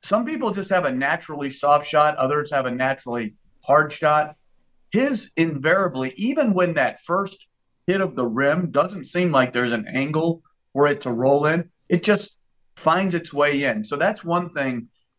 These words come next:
that stands out to me, just the exquisite touch. And then I think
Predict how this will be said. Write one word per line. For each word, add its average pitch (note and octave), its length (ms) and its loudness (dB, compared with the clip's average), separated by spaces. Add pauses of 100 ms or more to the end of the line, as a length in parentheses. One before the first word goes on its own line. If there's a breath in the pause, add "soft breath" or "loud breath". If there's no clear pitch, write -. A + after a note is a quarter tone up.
that D3 200 0
stands D3 400 -2
out C3 200 4
to B2+ 60 -8
me, B2+ 300 -2
just D3 260 -4
the B2 140 -2
exquisite - 720 -2
touch. - 460 0 (580 soft breath)
And G3 160 10
then A3+ 320 6 (180)
I F3+ 120 2
think B3 440 2